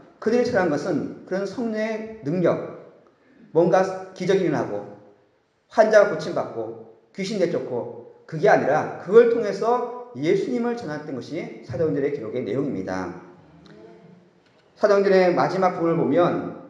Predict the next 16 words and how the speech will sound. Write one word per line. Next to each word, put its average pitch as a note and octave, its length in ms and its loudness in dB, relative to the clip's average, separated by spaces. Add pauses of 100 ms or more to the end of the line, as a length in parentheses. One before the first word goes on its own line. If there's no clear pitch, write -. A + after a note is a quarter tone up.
(880)
사도행전의 F#3+ 720 0
기록 D#3+ 260 0
목적이 C#3+ 400 -4
분명히 A#2+ 280 -4
기록되어 A2 240 -8
있습니다. F2+ 600 -8 (460)
사도행전 D#3 340 0
이십팔 C3 360 0
장 D3 160 0
삼십 E3+ 300 -4
절, D3+ 120 -2
삼십일 C#3+ 400 -4
절 C#3 100 -6
말씀 A2 240 -2
제가 A2 200 -4
읽겠습니다. G2+ 880 -2